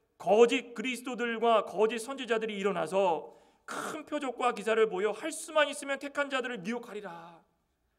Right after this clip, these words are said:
이게 마지막 때입니다. 마지막 때. 적그리스도가 누굽니까? 거짓을 퍼뜨리고 우리를 넘어뜨리려고 하고 이단이고 사이비 종파들이고, 그렇죠?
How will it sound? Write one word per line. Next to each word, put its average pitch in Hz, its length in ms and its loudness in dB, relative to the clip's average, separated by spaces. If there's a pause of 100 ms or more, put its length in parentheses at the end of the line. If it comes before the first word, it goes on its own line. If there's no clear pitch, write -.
(320)
이게 196 420 -2
마지막 180 400 -2
때입니다. 226 240 -14
마지막 127 280 -20
때. - 60 -20 (1300)
적그리스도가 240 600 -4
누굽니까? 226 380 -6 (580)
거짓을 196 420 -4
퍼뜨리고 214 480 -8
우리를 190 200 -6
넘어뜨리려고 196 640 -6
하고 190 320 -20 (840)
이단이고 202 840 -4 (500)
사이비 240 420 -8
종파들이고, 180 600 -10
그렇죠? 220 340 -16